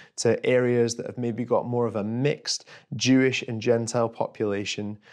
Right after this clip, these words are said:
And so we're gonna pick up the story there. We're gonna read from chapter nine, verse thirty-two. As Peter traveled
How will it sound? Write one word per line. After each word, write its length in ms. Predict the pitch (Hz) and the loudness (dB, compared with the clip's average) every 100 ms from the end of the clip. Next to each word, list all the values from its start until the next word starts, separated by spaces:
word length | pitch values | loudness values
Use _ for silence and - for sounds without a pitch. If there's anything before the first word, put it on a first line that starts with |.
| - - | -20 -4
And 120 | 120 | -2
so 220 | - 117 104 | 2 4 4
we're 220 | 92 113 | 2 0
gonna 140 | 117 | -2
pick 360 | 113 - 143 147 | -2 -4 -2 0
up 140 | - | -2
the 60 | 120 | -2
story 420 | - 131 113 107 | 0 2 2 2
there. 260 | 104 107 104 | 2 2 2
We're 80 | |
gonna 160 | 110 98 | -2 -4
read 240 | 101 107 | -2 -4
from 240 | - 101 98 | -6 -12 -4
chapter 500 | - 139 - - 131 | -2 -2 -2 -2 -2
nine, 380 | 110 104 104 104 _ _ _ | 0 -2 -4 -10 _ _ _
verse 300 | 110 101 - | 0 0 -2
thirty-two. 720 | - 104 104 98 - - - - _ _ _ _ _ _ _ - - _ _ _ _ _ _ _ - | 0 0 -2 -8 -10 -10 -12 -18 _ _ _ _ _ _ _ -20 -20 _ _ _ _ _ _ _ -2
As 140 | 123 | 0
Peter 320 | - - 180 139 | 0 2 2 2
traveled 560 | - 147 135 127 120 | 2 2 2 0 -2